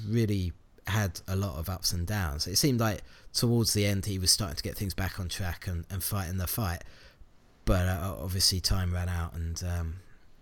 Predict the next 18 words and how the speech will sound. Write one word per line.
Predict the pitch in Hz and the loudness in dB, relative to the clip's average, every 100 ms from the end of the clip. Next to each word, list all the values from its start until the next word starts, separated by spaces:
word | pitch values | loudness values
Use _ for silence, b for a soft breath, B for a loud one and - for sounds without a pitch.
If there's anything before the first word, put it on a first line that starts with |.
| - | -12
and, | 92 87 - | -6 -6 -4
and | 87 - - | -6 -4 0
I, | 151 98 143 | 0 2 2
I | |
don't | 185 180 | 4 4
know | 127 147 | 4 4
the | 120 | 4
cause | - 127 101 | 2 2 2
of | |
his | 110 - | 0 2
death | 117 - - | 0 0 -2
yet. | 65 - - | -6 -8 -4
I | |
haven't | 107 101 - - - - | -4 -4 -8 -16 -16 -8
read | 95 98 92 - | -4 -2 -2 -2
that | 113 110 - | -4 -4 -6
anywhere. | 104 107 117 131 160 - - - - - - | -2 0 0 0 -2 -8 -20 -20 -20 -20 -10
Um, | - 92 90 92 82 | -2 0 0 0 -4